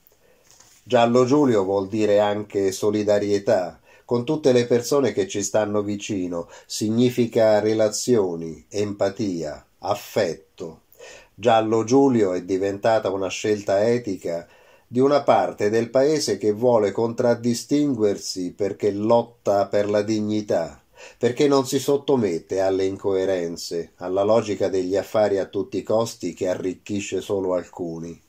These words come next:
Giallo vuol dire verità, ma anche trasparenza. Il giallo è come una luce limpida che illumina e aiuta a fare chiarezza,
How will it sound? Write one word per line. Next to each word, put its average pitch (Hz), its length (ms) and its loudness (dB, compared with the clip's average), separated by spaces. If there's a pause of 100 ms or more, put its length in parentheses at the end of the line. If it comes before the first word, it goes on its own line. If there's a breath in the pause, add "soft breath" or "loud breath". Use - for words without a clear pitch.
(520 loud breath)
Giallo 98 720 2
vuol 101 300 0
dire 110 300 0
verità, 104 580 0
ma 95 180 -4
anche 104 460 -4
trasparenza. 90 1120 -4 (640)
Il 82 160 -12
giallo 104 360 2
è 78 120 -6
come 90 260 -6
una 90 160 -4
luce 92 340 -2
limpida 82 720 -8
che - 120 -12
illumina 90 800 -4
e 87 120 -4
aiuta 92 500 -2
a - 20 -8
fare 92 380 -4
chiarezza, 87 800 -8